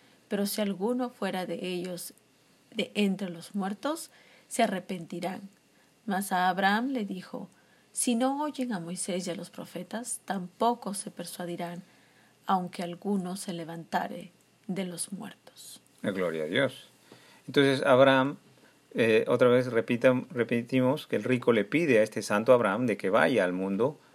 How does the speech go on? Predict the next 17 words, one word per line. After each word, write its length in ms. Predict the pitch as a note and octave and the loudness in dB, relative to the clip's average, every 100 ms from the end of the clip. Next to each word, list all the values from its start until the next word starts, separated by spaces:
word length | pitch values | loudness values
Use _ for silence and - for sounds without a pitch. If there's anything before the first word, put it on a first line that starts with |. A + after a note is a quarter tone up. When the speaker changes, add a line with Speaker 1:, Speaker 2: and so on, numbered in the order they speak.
| _ _ _ _ _ - _ _ _ _ _ - | _ _ _ _ _ -20 _ _ _ _ _ -4
Speaker 2:
eh, 140 | G2 | -2
de 120 | G2+ | 2
los 200 | A#2+ C#3 | 4 4
vivos, 500 | B2 G2+ F2+ D3+ - | 2 0 0 -4 -8
de 120 | - F2+ | -8 -4
los 100 | F#2 | -4
que 120 | G2 | -2
caminan, 640 | F#2+ G2+ G2+ F2+ C3 F3 _ _ _ _ _ _ _ _ _ | 0 0 0 0 -4 -6 _ _ _ _ _ _ _ _ _
para 200 | - G2+ | 0 2
que 120 | - | 2
escuchen 600 | G2+ - F3+ G3 - F#2 | -2 2 2 2 0 -2
a 60 | F2+ | -2
Moisés 500 | F2 F2 - G2 G2+ | -4 -4 0 0 0
y 40 | |
a 20 | F#2+ | -4
sus 180 | F#2+ | -6
enseñanzas. 840 | G2+ F2 F2+ F2+ F2 E2+ A#2 B2+ | -6 -6 -6 -4 -4 -4 -6 -6